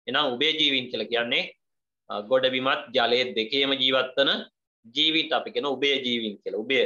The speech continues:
උභය කියලා කියන්නේ දෙකක් වෙන අදහස. එතකොට, අ, සමහරවිට ඔය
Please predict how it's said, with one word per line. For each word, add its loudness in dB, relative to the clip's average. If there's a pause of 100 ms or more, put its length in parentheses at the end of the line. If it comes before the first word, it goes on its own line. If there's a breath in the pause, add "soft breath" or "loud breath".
උභය 2
කියලා -4
කියන්නේ 0
දෙකක් -2 (140)
වෙන -6
අදහස. 0 (520)
එතකොට, -4 (800)
අ, -10
සමහරවිට 2 (560)
ඔය 0